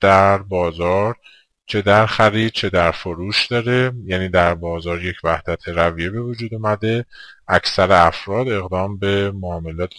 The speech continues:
در یک جهت رو می‌کنن و افرادی که می‌خوان جهت مخالف اقدام به معاملات بکنن، فعلاً دست نگه داشتن. به عنوان مثال فرض کنید قیمت در یک کالای در حال کاهشه،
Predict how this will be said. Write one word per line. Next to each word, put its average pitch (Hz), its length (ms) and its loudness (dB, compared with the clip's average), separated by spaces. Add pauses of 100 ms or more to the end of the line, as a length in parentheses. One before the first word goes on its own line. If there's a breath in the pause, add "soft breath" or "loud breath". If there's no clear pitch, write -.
در 80 220 0
یک 85 360 -4
جهت 120 340 0
رو 127 60 -6
می‌کنن 127 600 -2 (500 loud breath)
و 104 80 4
افرادی 113 480 4
که 104 120 -6
می‌خوان 87 460 -4
جهت 85 360 -4
مخالف 87 760 -6
اقدام 82 420 -6
به 82 320 -4 (420 soft breath)
معاملات 90 680 -2
بکنن، 90 520 -2
فعلاً 87 600 -2
دست 85 340 4
نگه 76 320 -4
داشتن. 78 500 -10
به 90 80 -10
عنوان 95 280 -2
مثال 92 240 -6
فرض 98 300 -2
کنید 98 200 -10
قیمت 90 360 -2
در 87 220 0
یک 82 280 -6 (520 soft breath)
کالای 95 380 2
در 92 200 6
حال 90 400 -4
کاهشه، 127 960 0